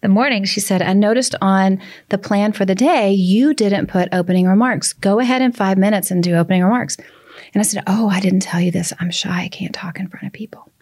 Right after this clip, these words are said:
She said, "You invited all of these people here. You're gonna teach them something. You gotta get over yourself and get up there."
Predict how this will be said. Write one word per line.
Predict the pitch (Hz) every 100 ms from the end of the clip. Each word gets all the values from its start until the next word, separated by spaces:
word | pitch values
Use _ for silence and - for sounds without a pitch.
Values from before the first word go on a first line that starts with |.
| _ _ - - - -
She | 294
said, | 247
"You | 196 226 415
invited | 381 277 247 202
all | - 269
of | 330
these | 302 277
people | 277 240 226
here. | 226 320 220 185 202 -
You're | 196 208 277
gonna | 359 339
teach | - 294 -
them | 214 190
something. | - 190 190 196
You | 220
gotta | 233 240 208
get | 190 -
over | 170 175
yourself | 170 170 156 156
and | 160
get | 160
up | 202 190
there." | -